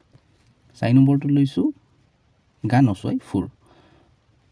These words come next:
হকে বিহকে গা নচুৱাই ফুৰাটো ভাল কথা নহয়। এইবাৰ আহিছোঁ,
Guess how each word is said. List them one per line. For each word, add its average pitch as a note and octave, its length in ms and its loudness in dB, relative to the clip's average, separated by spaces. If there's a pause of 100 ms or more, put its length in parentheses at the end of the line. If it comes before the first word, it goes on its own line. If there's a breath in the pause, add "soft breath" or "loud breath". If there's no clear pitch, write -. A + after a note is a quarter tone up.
(520)
হকে D#3 340 -4 (280)
বিহকে A2+ 380 -2 (220)
গা A2+ 120 -2
নচুৱাই C3 460 -2 (100)
ফুৰাটো A#2 340 -2 (300)
ভাল A2 240 -2
কথা A#2+ 240 -4 (120)
নহয়। F#2 380 -4 (2250 loud breath)
এইবাৰ A#2 200 -4
আহিছোঁ, A#2 300 -4